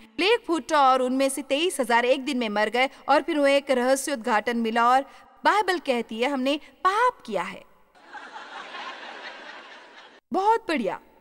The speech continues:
तेईस हजार जीवन नाश हो गए और तब हमें ये मिला। लेकिन हमारे पास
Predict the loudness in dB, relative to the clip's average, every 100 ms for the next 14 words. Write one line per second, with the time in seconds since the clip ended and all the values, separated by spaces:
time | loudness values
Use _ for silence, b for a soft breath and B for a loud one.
0 | _ _ _ _ _ _ _ _ _ _
1 | _ _ _ _ _ _ _ _ _ -2
2 | 0 0 -2 -2 2 2 0 -4 0 0
3 | 0 0 0 2 2 2 2 2 0 0
4 | -2 -4 -6 -6 -6 -8 b b b -6
5 | -4 -2 2 2 2 2 2 0 -10